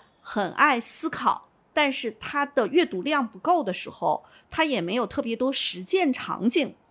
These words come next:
去干这个事情的时候，他的思考最终呈现出来的输出的那一趴，可能是未必像楠姐所说的，她所羡慕的这样的人。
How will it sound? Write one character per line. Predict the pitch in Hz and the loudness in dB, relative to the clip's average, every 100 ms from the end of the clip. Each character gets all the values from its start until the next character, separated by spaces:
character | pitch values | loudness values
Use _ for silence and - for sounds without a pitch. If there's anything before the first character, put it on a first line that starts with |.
| _ _ | _ _
去 | - 269 | -6 -6
干 | 247 392 311 | 4 6 6
这 | 247 | 4
个 | 175 | 0
事 | - | -2
情 | 196 185 | -6 -6
的 | 160 | -8
时 | 170 165 | -8 -8
候， | - - - - - | -4 -4 -6 -20 -6
他 | 311 | -2
的 | 302 247 | 2 2
思 | - - 349 | 0 -2 -2
考 | - 196 - | 2 2 2
最 | 277 | -2
终 | 254 294 294 | -2 -2 -2
呈 | - - 170 190 | -4 -4 -4 -2
现 | - 320 254 | 0 0 -2
出 | - 294 | -4 0
来 | 226 165 | 0 0
的 | 226 | -4
输 | 220 - 381 | -6 -4 -4
出 | - - | -2 0
的 | 440 311 | 4 4
那 | 214 | 2
一 | 175 | -4
趴， | - - 180 175 - - _ _ _ - | -6 -2 0 0 -4 -18 _ _ _ 0
可 | - | 2
能 | 190 165 185 | 2 0 -2
是 | 214 277 233 | -2 -2 0
未 | 294 277 | 0 0
必 | 226 | -2
像 | 220 220 | -2 -2
楠 | 185 175 | -2 -2
姐 | 208 190 | -2 -2
所 | - | -4
说 | 175 202 | -8 -6
的， | 190 | -6
她 | 180 214 | -4 -6
所 | 202 | -4
羡 | 190 233 | -2 0
慕 | 202 165 | 0 -2
的 | 151 | -2
这 | 185 | -2
样 | 165 160 | -2 -2
的 | - | -4
人。 | 123 113 | -2 -4